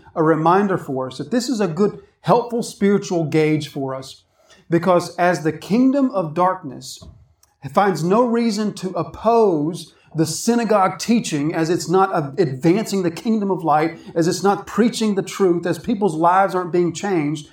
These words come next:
then the kingdom of darkness sees no need to object against that. But when Jesus comes and he begins proclaiming this life-changing truth as he's, as he's doing, then that's when the kingdom of darkness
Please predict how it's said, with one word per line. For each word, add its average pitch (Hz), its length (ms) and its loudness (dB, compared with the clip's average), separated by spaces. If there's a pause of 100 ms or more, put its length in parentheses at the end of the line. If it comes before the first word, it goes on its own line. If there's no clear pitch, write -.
(160)
then 175 120 4
the 165 60 4
kingdom 208 300 0
of 175 120 -2
darkness 170 440 0
sees 139 240 -6
no 185 160 0
need 160 340 0
to 170 120 -4
object 156 360 -4
against 175 340 -6
that. - 260 -8 (360)
But 190 400 2 (160)
when 180 220 4
Jesus 247 460 2
comes 208 280 2
and 170 100 -2
he 196 80 2
begins 180 340 0
proclaiming 202 640 0
this 165 200 -2
life-changing 175 960 0
truth 220 420 0
as 147 100 -2
he's, 151 200 -6
as - 160 -4
he's 151 140 -4
doing, 220 280 2
then 165 180 4
that's 226 260 0
when 196 120 -2
the 185 60 -4
kingdom 185 320 -4
of 196 100 -8
darkness 147 520 -6